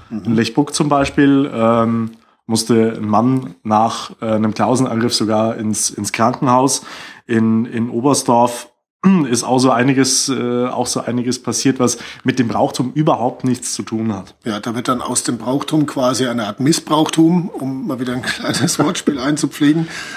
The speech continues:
Speaker 1: Äh, aber das ist natürlich alles andere als lustig, wenn man auf so eine Veranstaltung geht und dann, ähm, ins Krankenhaus muss. Es wurde auch ein, einer von den Klausen wurde auch verletzt mit einem Messer und das sind natürlich Auswüchse,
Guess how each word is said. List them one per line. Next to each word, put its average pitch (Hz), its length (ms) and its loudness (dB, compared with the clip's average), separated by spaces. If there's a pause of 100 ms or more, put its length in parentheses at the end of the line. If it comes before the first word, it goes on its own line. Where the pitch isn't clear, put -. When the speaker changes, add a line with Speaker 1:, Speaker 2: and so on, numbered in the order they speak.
(120)
Speaker 1:
Äh, 131 60 -2
aber 139 320 0
das 143 160 4
ist 165 60 4
natürlich 160 340 4
alles 156 220 2
andere 156 320 2
als 131 240 0
lustig, 165 420 2
wenn 147 100 2
man 139 160 -2
auf 131 160 -6
so - 120 -2
eine 127 80 -4
Veranstaltung 147 680 -2
geht 147 180 2
und 123 160 -4
dann, 123 280 -2
ähm, 120 540 -2
ins 127 200 -4
Krankenhaus 151 800 0
muss. 165 380 2 (360)
Es - 180 -4
wurde 151 240 4
auch 135 240 -2
ein, 123 420 -2 (180)
einer 123 220 -4
von 117 180 -4
den 113 100 -2
Klausen 113 720 2
wurde - 220 -4
auch - 360 0 (400)
verletzt - 600 0
mit 131 180 -2
einem 120 140 0
Messer 160 420 2
und 131 320 -6
das 135 140 -2
sind 151 100 2
natürlich 131 460 0
Auswüchse, 156 800 2